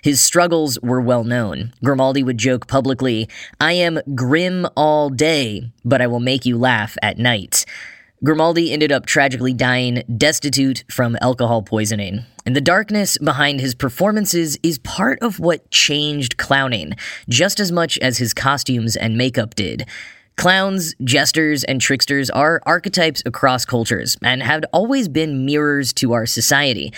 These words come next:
you know, able to say what everyone was thinking but dared not express, or using cunning ways to make you see something that you hadn't realized before. Or they simply played on the indulgent, vice-filled, sexual sides of humanity.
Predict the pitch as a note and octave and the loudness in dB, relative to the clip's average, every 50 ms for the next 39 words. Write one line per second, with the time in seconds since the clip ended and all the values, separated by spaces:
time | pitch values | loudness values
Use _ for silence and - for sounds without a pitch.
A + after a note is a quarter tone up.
0 | - - - - C#3 - - A2 A#2+ A#2 C3 C#3+ C#3+ C#3 - - B2 B2 B2+ C3 | -14 -6 -4 -2 -2 -2 0 -2 0 0 0 0 0 0 0 2 2 2 2 2
1 | C3 B2+ B2+ A#2+ C3+ B2+ B2+ B2+ B2+ B2 - - E3+ E3+ - B2+ G#2 G2+ G#2+ A2 | 2 0 0 0 -2 -2 -2 -2 -2 -2 -2 -2 -2 -2 -2 -4 -4 -2 -4 -4
2 | A2+ A2 A#2 - B2+ B2+ C3 C3 B2 A2 B2+ B2 A#2+ A#2 A2 - - - C#3 C#3 | -4 -4 -2 0 2 2 2 2 2 0 0 0 0 0 -2 -2 -2 2 2 2
3 | A#2+ - - - - - - - - - - - C3+ C#3+ C#3 C#3 C#3 C3+ - F3 | 2 2 0 -2 -2 -2 -4 -8 -14 -10 -4 0 0 2 2 2 0 -2 0 -2
4 | G3+ F#3 G#3 G3+ E3 - D#3+ E3 F3+ F3+ E3+ D#3+ D#3 D#3+ E3 D#3+ C#3+ - D3 C#3+ | 0 0 0 -2 -2 0 0 0 0 0 0 0 0 0 0 0 0 -2 -2 0
5 | C#3 D3 C#3+ - E3 E3 E3 D#3+ D3 - - - G3 G#3+ A3+ F#3 - C3+ B2 B2 | 0 0 -2 -2 -2 -2 -2 -2 0 0 2 2 2 2 2 2 0 0 0 0
6 | B2 A#2 A2 G#2 A2 G#2 A2+ A2+ A#2+ C3 C#3+ C#3 A#2+ B2+ D3 D#3+ D3+ C3+ A#2 A2 | -2 -2 -2 -2 0 0 0 0 0 0 0 0 0 0 2 2 2 0 -2 -2
7 | G#2 - - A#2+ A#2 - B2+ G#2+ D#2+ D#2+ - - - - - - - - - - | -4 -4 -4 -4 -4 -2 0 0 0 0 -2 -6 -10 -14 -16 -16 -20 -8 -2 0
8 | F#3+ A3+ B3+ A3+ G3+ A3 G3+ F3 - - - E3 D#3+ D#3+ D#3+ D3+ D3 A#2+ - - | 2 2 2 2 2 0 0 -2 0 2 2 2 2 0 -2 -6 -6 -6 -4 0
9 | C#3+ C#3 C#3 C#3+ C3 C3+ C3 C3 B2+ C3 B2+ B2+ B2+ - - B2+ C3 B2 A2 C3+ | 2 2 2 2 2 0 0 0 0 0 0 0 0 -2 -2 -2 -2 -2 -2 0
10 | C3 D3 C3 C3+ C#3 C3+ B2+ - - A#2 A#2+ A2+ G#2 C#3 C#3 C#3 C#3 - - - | 0 0 0 -2 -2 -4 -4 -4 -4 -2 -2 0 0 0 0 0 0 -4 -4 -4
11 | - C3+ C3+ C3 C3 B2+ B2 A#2 A2+ - - D3+ C#3 - - C3+ C3 C3 A#2+ - | -2 0 0 0 0 -2 -4 -2 0 2 2 2 2 2 0 0 0 0 0 2
12 | - A#2+ A#2 A#2 A#2 A#2 A2+ G#2 A#2+ G2+ - B2+ G#2 A2+ A#2+ B2+ B2 A2+ G#2 F2 | 2 2 2 2 0 0 0 -2 -4 -2 -2 -2 0 2 2 0 0 -2 -4 -6
13 | C2+ A2+ | -8 -10